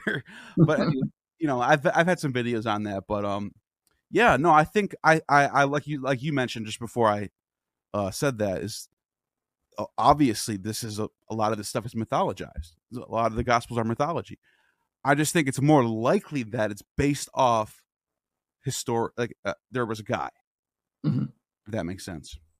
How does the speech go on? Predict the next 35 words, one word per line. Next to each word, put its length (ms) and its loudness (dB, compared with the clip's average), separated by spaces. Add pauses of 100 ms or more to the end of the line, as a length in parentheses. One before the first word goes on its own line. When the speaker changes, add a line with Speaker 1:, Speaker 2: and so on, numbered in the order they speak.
Speaker 1:
Any 140 0
thoughts 220 2
Speaker 2:
Yeah. 60 0
Speaker 1:
on 40 -6 (1300)
that? 60 2
Speaker 2:
Uh, 320 6 (840)
y-, 160 -8
yes. 480 2 (160)
<laughs> 540 -4 (280)
Um, 500 6 (500)
I, 140 2
I 60 -2
think 180 8
that, 320 6 (280)
uh, 60 -10 (840)
I, 100 -12
I 220 4
don't 120 2
recall 360 6
all 80 4
the, 240 2 (200)
um, 560 -4 (340)
arguments 400 8
he's 200 0
making 400 2
in 60 -4
the 60 -4
book 280 -2
now. 520 -2
I'm 120 -4
trying 220 -4
to 60 -8
block 260 -8
them 120 -10
out. 260 -8